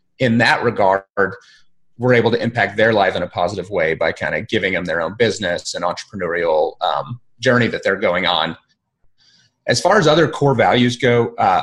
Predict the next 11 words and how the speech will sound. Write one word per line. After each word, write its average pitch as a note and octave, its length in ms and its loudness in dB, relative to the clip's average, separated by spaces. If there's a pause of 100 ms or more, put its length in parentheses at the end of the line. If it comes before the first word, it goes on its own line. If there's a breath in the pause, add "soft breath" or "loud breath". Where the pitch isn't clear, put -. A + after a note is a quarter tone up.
authenticity B2 760 0
is A2+ 100 -6
something G#2+ 240 -8
that's - 340 -8
huge. A2 600 -4
Um, G2 440 -2 (720)
our C3 160 4
story C3 480 2
was G#2+ 220 -2
not F2+ 280 0
manufactured, F#2 1000 -4